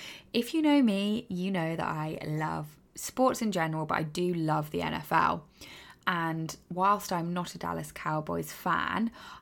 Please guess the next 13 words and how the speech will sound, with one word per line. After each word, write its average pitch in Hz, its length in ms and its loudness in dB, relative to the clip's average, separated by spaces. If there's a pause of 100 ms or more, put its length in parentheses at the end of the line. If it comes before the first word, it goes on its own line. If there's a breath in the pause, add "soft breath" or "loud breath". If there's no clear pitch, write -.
I 170 260 0 (120)
could 240 480 0
not 180 240 0
pass - 340 -4
up - 120 -6
the 220 80 2
opportunity 170 920 -4
to 160 440 0 (400 loud breath)
go 190 380 2
round 156 640 2
their 160 540 0
new 156 480 0
facility. 190 960 -2